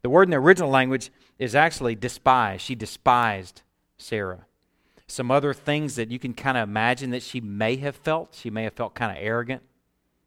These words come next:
"I got the power now. Yeah, you wanted this baby. He's your husband, but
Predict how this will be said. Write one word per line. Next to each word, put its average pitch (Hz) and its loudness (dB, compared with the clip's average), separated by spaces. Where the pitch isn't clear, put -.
"I 131 0
got 120 0
the - -20
power 92 -4
now. 87 -18
Yeah, 104 -12
you 123 -4
wanted 135 -2
this 110 -6
baby. 92 -8
He's 151 -2
your 139 0
husband, 95 -4
but 90 -10